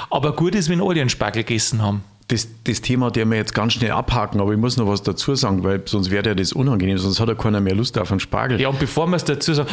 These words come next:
Speaker 1: weißt, gleich mal mit dem schlechtesten oder mit dem unangenehmsten anfangen und wer dann noch dran bleibt,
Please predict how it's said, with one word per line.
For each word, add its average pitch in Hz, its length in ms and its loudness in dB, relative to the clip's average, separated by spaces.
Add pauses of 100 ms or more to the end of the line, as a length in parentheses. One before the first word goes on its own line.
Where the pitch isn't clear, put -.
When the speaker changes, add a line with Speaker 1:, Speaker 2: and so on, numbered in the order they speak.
(100)
Speaker 1:
weißt, - 260 -2 (140)
gleich 156 160 0
mal 170 100 2
mit 156 120 2
dem 135 100 2
schlechtesten 160 720 0
oder 147 180 2
mit 131 140 2
dem 151 60 2
unangenehmsten 156 680 2
anfangen 202 480 2 (320)
und 131 140 0
wer 113 140 2
dann 139 280 0
noch 151 140 0
dran 143 240 0
bleibt, 120 480 -2